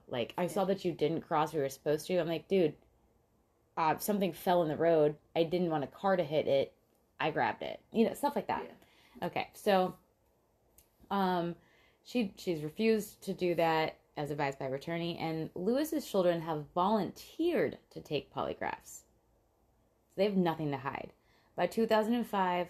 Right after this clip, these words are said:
Speaker 1: uh, which is, it's just, it's a big thing,
Speaker 2: Why would they
Speaker 1: because
Speaker 2: think
Speaker 1: she
Speaker 2: that?
Speaker 1: wants the money but refuses to do any sort of polygraph. They, of course, want the money too. It's their father.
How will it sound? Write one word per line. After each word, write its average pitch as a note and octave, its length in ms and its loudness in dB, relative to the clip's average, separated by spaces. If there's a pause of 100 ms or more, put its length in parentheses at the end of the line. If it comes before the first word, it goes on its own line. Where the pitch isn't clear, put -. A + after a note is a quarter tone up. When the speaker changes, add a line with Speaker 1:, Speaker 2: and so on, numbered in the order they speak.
(180)
Speaker 1:
uh, F#3 160 -4
which A#3+ 160 2
is, C4+ 180 2
it's G#3 160 2
just, G#3+ 180 0
it's F#3 100 -6
a F#3+ 40 2
big F3 300 2
thing, C3 220 0
Speaker 2:
Why - 160 -6
would - 120 -12
they - 120 -8
Speaker 1:
because G#3 260 4
Speaker 2:
think - 180 -8
Speaker 1:
she - 60 4
Speaker 2:
that? C4 80 2
Speaker 1:
wants A#3 260 2
the - 120 -6
money E3+ 320 0
but D#3+ 120 -2
refuses A#3 720 0
to G3+ 80 -4 (120)
do G3+ 260 0
any G3+ 300 0
sort F#3+ 200 -2
of E3 160 -6
polygraph. - 500 -4 (600)
They, C#4 480 2
of - 200 -8
course, - 320 -10
want G#3+ 180 -2
the G#3+ 60 -2
money G#3 240 -2
too. C4 160 -4
It's - 160 0 (100)
their G3 100 -2 (240)
father. - 520 -8